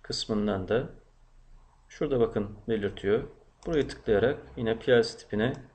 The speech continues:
ulaşabiliyoruz. P L C tipini değiştirmek istediğimizde, farklı bir P L C programlamak, programlamak istediğimizde şuradan P L C tipinden P L C'mizi seçebiliriz. İki yüz on serileri de burada mevcut.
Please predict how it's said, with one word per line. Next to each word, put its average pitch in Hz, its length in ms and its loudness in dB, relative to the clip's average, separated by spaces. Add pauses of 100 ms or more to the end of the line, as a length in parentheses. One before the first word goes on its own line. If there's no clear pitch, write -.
(360)
ulaşabiliyoruz. 110 1000 0 (400)
P 135 180 6
L 139 40 4
C 135 140 -4
tipini 139 320 -2
değiştirmek 123 460 4
istediğimizde, 98 560 0
farklı 113 360 0
bir 147 100 -2
P 120 160 4
L 117 40 8
C - 160 -10
programlamak, 110 540 4 (280)
programlamak 107 580 0
istediğimizde 95 720 -4 (720)
şuradan 120 560 -2
P 131 120 0
L 123 120 4
C 123 140 -6
tipinden 110 580 0 (400)
P 139 80 0
L 131 120 8
C'mizi 117 300 -2
seçebiliriz. 123 840 -2
İki - 200 -8
yüz 113 140 -2
on 120 120 4
serileri 104 540 0
de 98 120 0
burada 95 200 -4
mevcut. 123 520 -2